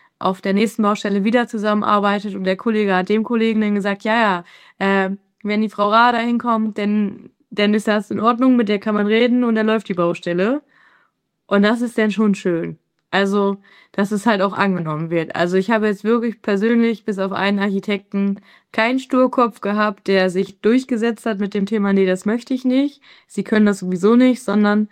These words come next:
man hat das irgendwie immer sehr schnell geregelt bekommen. Und, ähm,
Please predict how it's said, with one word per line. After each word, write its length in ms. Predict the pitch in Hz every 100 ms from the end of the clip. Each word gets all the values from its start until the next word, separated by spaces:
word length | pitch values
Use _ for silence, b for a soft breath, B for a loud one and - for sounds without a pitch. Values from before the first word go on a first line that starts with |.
| b b b b -
man 120 | 190
hat 100 | 196
das 140 | 196
irgendwie 360 | - 214 226 202
immer 200 | 196 190
sehr 160 | 190 202
schnell 220 | 214 196
geregelt 360 | 185 185 185
bekommen. 560 | 170 - 208 226 254 262 _ _ _ -
Und, 400 | 175 180 175 170
ähm, 480 | 175 175 170 165